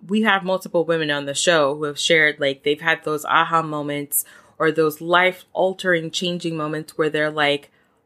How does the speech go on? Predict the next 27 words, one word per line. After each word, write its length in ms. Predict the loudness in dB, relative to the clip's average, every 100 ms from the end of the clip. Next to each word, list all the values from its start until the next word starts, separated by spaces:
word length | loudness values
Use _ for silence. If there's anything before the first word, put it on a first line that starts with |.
| 0
"Oh 140 | 2
my 160 | 4 4
goodness, 680 | 4 2 0 -4 -4 -6 -2
I 120 | -2
cannot 680 | -2 -6 -2 0 4 2 2
believe 680 | 0 0 2 0 -2 -6 -10 -20 -20 -20 -12 0
I 160 | 2
needed 420 | 2 2 2 0 0
this 220 | 0 0
harsh 680 | -2 2 4 2 -2 -4 -8 _ _ -6
wake-up 460 | 2 4 4 0
call 300 | 0 2 2
that 160 | 4 4
I 140 | 2
need 260 | 0 -4 -4
to 100 | -8
do 420 | -4 -2 -2 -2
something 460 | -2 -2 -2 -4 -4
differently. 640 | -4 -2 -4 -4 -10 -10
It's 220 | -10 -4
affecting 420 | 0 2 0 0
my 140 | 0 0
health. 360 | 0 0 0
It's 140 | -2 -2
affecting 480 | 0 0 0 -4 0
my 80 |
relationships." 880 | 0 0 -2 -4 -6 -4 -4 -6 -14